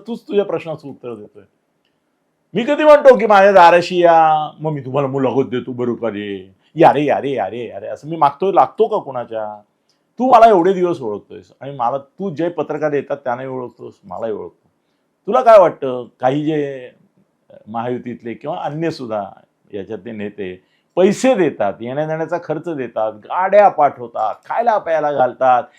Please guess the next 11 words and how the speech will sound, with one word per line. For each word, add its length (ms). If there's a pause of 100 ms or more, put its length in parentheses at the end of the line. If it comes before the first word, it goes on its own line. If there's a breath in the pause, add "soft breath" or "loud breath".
(140)
आदल्या 240
दिवशी 160 (100)
फाईव्ह 180
स्टारला 280
पार्टी, 380
दुसऱ्या 340
दिवशी 160
सकाळी 360
लाईव्ह 280 (440)
हे 160
देतात, 420